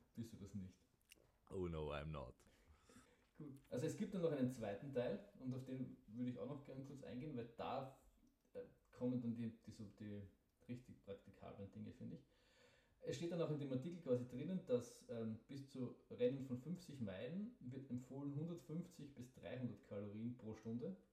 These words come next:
Speaker 1: und bei Rennen bis hundert Meilen oder bei hundert Meilen Rennen zweihundert bis vierhundert Kalorien. Und der Jason Koop kommt da eben mit seiner Erfahrung da, da rein und sagt, das ist
Speaker 2: Ah,
Speaker 1: ein
Speaker 2: Moment.
Speaker 1: Ja?
Speaker 2: Zur Umrechnung.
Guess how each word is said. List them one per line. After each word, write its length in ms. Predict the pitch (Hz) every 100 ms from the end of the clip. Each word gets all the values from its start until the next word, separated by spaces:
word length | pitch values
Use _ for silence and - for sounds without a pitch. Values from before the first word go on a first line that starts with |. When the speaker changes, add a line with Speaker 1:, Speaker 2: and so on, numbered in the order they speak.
| _ _
Speaker 1:
und 340 | - 120 - -
bei 120 | 120
Rennen 360 | 110 123 131 127
bis 240 | 120 - - - _ _ _ -
hundert 260 | 147 -
Meilen 280 | 247 123 104
oder 100 | 95
bei 100 | -
hundert 220 | 120 131
Meilen 220 | 117 101 117
Rennen 400 | 113 123 127 - - - _ -
zweihundert 960 | - 107 107 120 123 117 113 110 -
bis 200 | 113 110
vierhundert 520 | - 113 107 95 92 -
Kalorien. 540 | 95 95 90 92 90 - - - _ _ -
Und 280 | 104 101 - -
der 120 | 101
Jason 320 | 104 104 -
Koop 260 | - 151 151 - - _ _ -
kommt 320 | - 113 -
da 60 |
eben 160 | 101 104
mit 140 | 104
seiner 380 | - 101 95 95 - - - -
Erfahrung 440 | 110 104 123 127
da, 60 | - - - - -
da 100 | 104
rein 160 | 113 131
und 100 | 123
sagt, 260 | 123 117 - - _ -
das 100 | 98
ist 80 | 123
Speaker 2:
Ah, 40 |
Speaker 1:
ein 60 | 90
Speaker 2:
Moment. 300 | 82 107 - - _ _ _ -
Speaker 1:
Ja? 240 | 107 131 - _ _ - - - - - _ _ _ -
Speaker 2:
Zur 160 | - -
Umrechnung. 600 | 104 85 73 - 67